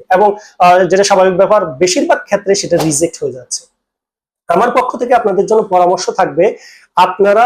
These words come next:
যদি আপনাদের এই স্বপ্নের দেশগুলোতে প্রবেশ করতে চান কিংবা ভিসা পেতে চান,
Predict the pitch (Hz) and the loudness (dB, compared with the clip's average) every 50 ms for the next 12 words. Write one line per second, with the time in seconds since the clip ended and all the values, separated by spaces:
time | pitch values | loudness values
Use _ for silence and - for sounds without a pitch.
0 | 269 254 170 185 185 180 185 202 202 214 208 - 160 170 170 - 175 165 180 185 | 2 2 2 0 0 2 2 2 2 2 0 0 -2 -2 0 0 0 2 2 0
1 | 190 185 - 175 165 170 185 190 160 147 170 156 147 - 175 180 180 180 180 180 | 0 0 -2 -2 -2 0 0 0 0 0 -2 0 0 0 0 2 0 0 0 -2
2 | 165 160 170 - - 170 170 - - 170 175 - 170 175 185 180 185 175 175 175 | -2 -2 -2 -4 -6 -8 -4 -4 -4 -4 -2 0 0 0 2 2 2 2 2 0
3 | 143 135 151 - - 202 196 - 185 180 190 190 185 180 - - 156 139 143 185 | 0 -2 -4 -4 -4 -4 -4 -2 -2 -2 -2 -2 -4 -4 -6 -6 -4 -2 0 -2